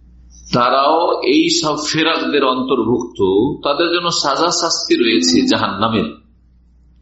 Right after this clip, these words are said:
সেই সাজা শাস্তি কিছু কাল হতে পারে, দীর্ঘকাল হতে পারে, আবার কিছু লোকের চিরকাল হতে পারে, কিছু ফিরকার।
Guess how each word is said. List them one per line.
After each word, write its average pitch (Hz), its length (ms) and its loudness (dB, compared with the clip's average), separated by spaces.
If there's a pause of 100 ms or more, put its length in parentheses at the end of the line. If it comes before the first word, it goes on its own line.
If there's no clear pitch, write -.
(160)
সেই 175 260 2
সাজা 165 340 0
শাস্তি 160 640 -2
কিছু 151 300 0
কাল 135 160 0
হতে 135 260 -2
পারে, 113 420 0
দীর্ঘকাল 120 560 0
হতে 123 280 -2
পারে, 113 400 0
আবার 120 320 -2
কিছু 131 240 -2
লোকের 120 280 -2
চিরকাল 117 460 2
হতে 131 240 -2
পারে, 120 240 0 (800)
কিছু 113 200 -2
ফিরকার। 117 460 0